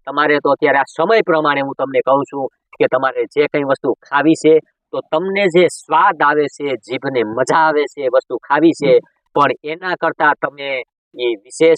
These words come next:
વધારે તો જો કડવી વસ્તુ, જીભને નથી ફાવતી એવી વસ્તુ આપવાનો આગ્રહ રાખશો, તો તમારા શરીરની અંદર તંદુરસ્તી સારામાં સારી રહે. અને તમે ખુદ ન ખાઈ શકતા હોય ને તમારામાં હિંમત ન હોય,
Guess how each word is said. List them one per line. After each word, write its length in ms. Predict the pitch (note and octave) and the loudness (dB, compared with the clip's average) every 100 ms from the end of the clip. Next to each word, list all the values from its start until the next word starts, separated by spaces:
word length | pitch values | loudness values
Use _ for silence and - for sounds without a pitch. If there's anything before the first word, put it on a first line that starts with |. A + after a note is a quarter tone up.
| C#3+ | 0
વધારે 440 | B2+ C3+ C#3 C#3+ | -4 0 2 2
તો 200 | C3+ C#3 | -2 -4
જો 140 | B2 B2 | -2 -2
કડવી 320 | - C3+ C#3+ | 0 -2 0
વસ્તુ, 320 | C3+ - B2+ | -2 -2 -4
જીભને 380 | G2+ C#3+ D3+ C3 | -4 -2 0 0
નથી 380 | A#2+ B2 - F#3+ | -2 -10 -4 -4
ફાવતી 420 | - D3+ D3 C#3 | -2 -4 -4 -4
એવી 240 | B2+ C3+ | -4 -2
વસ્તુ 320 | C3+ C3 - C3 | -2 -4 -4 0
આપવાનો 480 | B2 - C3 B2+ A#2+ | 0 0 -4 -2 0
આગ્રહ 320 | B2 B2+ B2 | 0 2 2
રાખશો, 460 | A#2+ A#2+ - C#3 | 2 -2 -4 -8
તો 80 | A#2 | -8
તમારા 320 | - B2 A#2 | -8 -4 -2
શરીરની 440 | A2 - C#3 D3+ C#3 | -2 -4 -4 -2 -2
અંદર 240 | C3+ B2+ - _ _ _ - | 0 0 -2 _ _ _ -4
તંદુરસ્તી 720 | D#3+ F#3+ G#3+ G3 F3+ _ D3+ | -4 -4 -8 -4 -4 _ -14
સારામાં 520 | C3 C3+ C3 C#3 C3+ | -8 -2 0 0 -2
સારી 320 | - B2+ B2 A#2 | -2 -2 0 2
રહે. 360 | B2 C3 C#3+ - _ - | 2 2 2 0 _ -4
અને 220 | B2+ C3 | 0 0
તમે 360 | - C#3+ D#3 D#3 | 0 -6 -8 -6
ખુદ 280 | - D3 C3+ | -2 0 0
ન 320 | A#2+ C#3+ F3+ - | -2 0 0 0
ખાઈ 160 | E3+ D#3 | 2 2
શકતા 260 | D3 D#3+ | 0 -2
હોય 160 | C#3+ C3+ | -4 -4
ને 60 | B2+ | -8
તમારામાં 380 | C3 C3 B2+ A#2+ | -4 -2 0 -2
હિંમત 340 | A#2 C3 - | -4 -6 -8
ન 120 | A2+ | -2
હોય, 240 | A#2+ B2 | 2 4